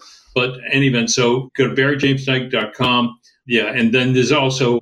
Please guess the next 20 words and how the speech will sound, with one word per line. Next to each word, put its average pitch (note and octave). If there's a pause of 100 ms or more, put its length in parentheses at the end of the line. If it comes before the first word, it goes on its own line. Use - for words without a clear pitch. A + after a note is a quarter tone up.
I A2+
used C3
to B2
have G#2+
a G2+
podcast, G#2+
uh, A2
kinda A2
like G#2
what G2
you're G#2
doing, G#2+ (380)
called A2+
The A2
Economic G#2+
Warrior, G2+
and G#2+
I -
used A#2
to A2+